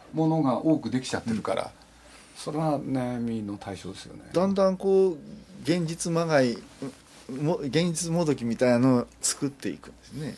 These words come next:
Speaker 2: あの、クローン人間の世界ですよね。
Speaker 1: うん。
Speaker 2: それ、それを現実だと思う人が出てくるんじゃないですかね。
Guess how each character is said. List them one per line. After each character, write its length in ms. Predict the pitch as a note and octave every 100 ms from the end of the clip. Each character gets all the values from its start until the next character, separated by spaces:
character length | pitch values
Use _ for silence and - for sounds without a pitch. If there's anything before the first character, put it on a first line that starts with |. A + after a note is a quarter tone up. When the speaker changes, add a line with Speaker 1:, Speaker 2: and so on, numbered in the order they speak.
| -
Speaker 2:
あ 160 | A#2+
の、 300 | B2 B2 B2+ A#2
ク 140 | - D3+
ロ 160 | A3
ー 20 |
ン 80 | B3+
人 160 | B3+ E3+
間 200 | G#2 F#2+
の 80 | F2
世 220 | - A2+
界 200 | G2 D#2+
で 80 | -
す 100 | -
よ 80 | B2
ね。 120 | B3+
Speaker 1:
う 20 | A#3
ん。 280 | - - - -
Speaker 2:
そ 220 | - E3+
れ、 160 | E3+ F3+
そ 220 | - F3
れ 80 | E3+
を 320 | F#3+ F#3+ F#3 - - - - -
現 300 | C3 E3+ E3+
実 300 | E3 E3 F3
だ 140 | F3 F3+
と 180 | D3
思 200 | B2 E3
う 40 | C3+
人 220 | - C3
が 180 | A2 - - -
出 140 | A2 C3+
て 100 | F#2+
く 120 | -
る 100 | C2
ん 40 |
じ 60 | D#2
ゃ 40 |
な 20 | -
い 20 |
で 60 |
す 80 | -
か 100 | -
ね。 180 | G#2